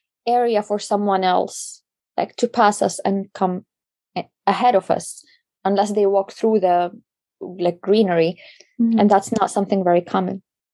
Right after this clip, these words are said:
Speaker 1: And so we were walking, and I feel, like, a presence behind me. I look back and I see an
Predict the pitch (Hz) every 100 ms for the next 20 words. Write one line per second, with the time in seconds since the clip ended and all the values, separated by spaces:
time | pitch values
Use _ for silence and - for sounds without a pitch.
0 | _ _ _ _ _ _ _ _ _ _
1 | _ _ _ - 262 294 403 415 262 247
2 | 262 254 202 208 208 202 208 214 - -
3 | - - 440 453 539 381 269 - 233 220
4 | 214 185 - 190 185 185 185 190 240 330
5 | 392 - 202 196 214 - 294 359 - 330
6 | - 254